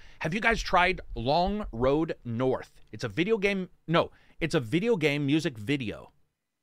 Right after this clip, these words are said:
It's a, have you tried Long Road North? It's a video game music video by Cult of Luna.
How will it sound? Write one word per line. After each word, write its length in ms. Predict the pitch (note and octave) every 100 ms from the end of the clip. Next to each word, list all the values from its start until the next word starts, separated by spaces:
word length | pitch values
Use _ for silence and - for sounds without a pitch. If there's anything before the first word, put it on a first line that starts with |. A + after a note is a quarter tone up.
| _ _ _ _ _
It's 160 | E3 -
a, 220 | D3+ A#2 _ _
have 140 | - F#3+
you 60 |
tried 240 | A#3 G#3 E3
Long 260 | D#3 E3
Road 240 | D3+ C#3 B2+
North? 300 | C#3 G2 -
It's 160 | C3 B2+
a 80 | A#2+
video 380 | F#2 C#3 G#3 F#3
game 300 | C3+ C#3 C3+
music 280 | C#3+ E3+
video 320 | C3 B2 A#2+ A#2
by 160 | G2+
Cult 340 | - C3+ C#3 F#3+
of 100 | D3
Luna. 440 | B2 G2 F#2+